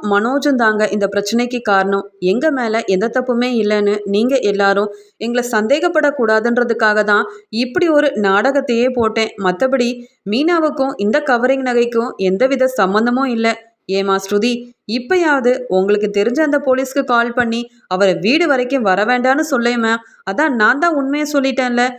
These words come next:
மனோஜுக்கு சின்னதா ஒரு பண பிரச்சனை, என்கிட்டயும் அவன் கேட்ட அளவு பணம் இல்ல, தரதுக்கு நகையும் இல்ல. அதனாலதாம்மா மீனாவோட நகை சும்மா தானே பீரோல இருக்கு, அதை வச்சு அவன் பணம் வாங்கிட்டானா அப்புறமா தங்க நகையை திருப்பி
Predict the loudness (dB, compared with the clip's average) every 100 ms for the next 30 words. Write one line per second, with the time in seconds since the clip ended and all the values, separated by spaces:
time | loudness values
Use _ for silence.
0 | -16 _ -2 0 2 0 0 0 0 0
1 | -4 -4 0 2 2 0 2 0 0 0
2 | 0 0 -2 -2 -10 _ -6 -4 -2 -2
3 | -2 0 0 -2 -2 0 0 2 0 2
4 | 0 0 0 0 -2 -2 -2 -6 _ _
5 | -6 -2 0 0 0 0 2 2 2 2
6 | 0 0 -2 -4 -4 -2 0 2 0 0
7 | 2 0 -2 -12 _ -8 -4 -2 0 2
8 | 2 2 2 2 0 -2 -6 -4 0 0
9 | 2 0 0 2 2 2 0 0 0 0
10 | -2 -16 _ -8 -2 0 0 0 -2 -2
11 | -2 -2 -2 -2 0 0 0 0 0 0
12 | 2 0 0 -8 _ -12 -2 -2 0 -2
13 | -6 -6 -4 -2 -2 0 0 0 -2 0